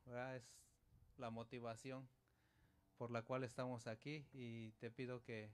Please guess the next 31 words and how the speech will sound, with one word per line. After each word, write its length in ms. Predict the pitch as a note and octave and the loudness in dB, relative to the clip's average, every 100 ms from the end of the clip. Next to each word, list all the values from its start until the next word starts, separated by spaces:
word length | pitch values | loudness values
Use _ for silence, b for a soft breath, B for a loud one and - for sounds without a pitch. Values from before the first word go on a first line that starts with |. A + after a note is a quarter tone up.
| - | -6
me 140 | A#2+ | -4
acompañes 600 | A2+ A#2+ A2+ B2 B2+ A#2+ | -2 -2 -2 -2 -2 -4
en 120 | A#2+ A2 | -4 -2
oración 480 | G#2+ G#2+ C#3 D#3 D3+ - B B - | -2 -2 -2 -6 -6 -18 B B -6
y 100 | C3+ | 0
vamos 280 | C3 B2+ B2+ | 2 2 4
a 60 | |
dar 180 | B2 B2+ | 4 6
inicio. 400 | B2 B2+ B2+ - - - - - - - - - - - B B B B B B B B B | 4 2 -2 -10 -16 -20 -20 -20 -20 -20 -20 -20 -20 -20 B B B B B B B B B
Bendito 380 | - B2+ C3 C#3+ | 4 6 8 6
Dios 400 | B2+ C3+ C#3 - - | 6 6 2 -4 -4
y 60 | B2 | 2
Padre 320 | B2 B2 B2 | 6 6 6
nuestro 280 | A#2 - A#2+ | 4 2 2
Señor 320 | B2 A#2+ A#2+ | 4 4 4
Jesucristo, 680 | B2 A2+ G#2+ B2+ B2+ C3 B2 | 2 0 2 2 2 0 2
te 100 | A#2 | 4
damos 380 | A#2+ B2+ A2+ | 6 4 2
gracias 580 | B2+ B2 B2 C3+ A#2+ - - | 4 4 4 0 0 -4 -2
por 140 | B2 | 4
la 80 | A#2 | 4
oportunidad 580 | A2+ A2+ A2 A#2 A2+ B2 | 6 4 2 4 6 4
que 140 | C3 | 4
nos 160 | A#2+ A2 | 2 4
das 160 | A#2+ A#2 | 2 2
de 80 | |
poder 340 | A#2+ A#2 A#2 A#2+ | 2 4 4 4
estar 280 | A2+ B2 A#2 | 2 4 4
aquí. 360 | A#2 C3+ C3+ - - - - B B B | 4 2 0 -2 -16 -20 -20 B B B
Queremos 500 | - B2+ B2 B2 A#2+ | 0 4 6 6 4
alabarte, 680 | A#2 A2+ A2 B2 C3 - C3 | 4 6 6 6 4 2 -2